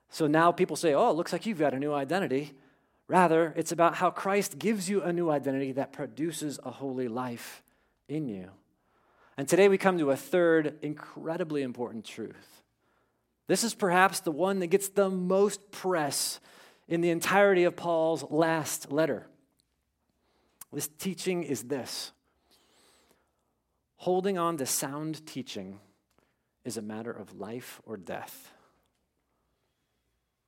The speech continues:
In this powerful opening section of the letter,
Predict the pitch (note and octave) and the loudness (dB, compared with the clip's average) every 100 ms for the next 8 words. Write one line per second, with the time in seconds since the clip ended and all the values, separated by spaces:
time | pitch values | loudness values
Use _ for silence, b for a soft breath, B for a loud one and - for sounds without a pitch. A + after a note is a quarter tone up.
0 | _ C3 C#3 - - F3 F3 G3 F#3+ F3 | _ -4 -4 -4 -2 4 6 6 6 4
1 | E3+ - - D#3+ E3+ F3+ F3+ E3+ E3 - | 2 0 -2 2 2 4 0 0 0 0
2 | E3+ - E3 D#3+ C#3 C#3 C#3 G#2+ G2+ | 0 0 -2 0 4 6 6 4 -2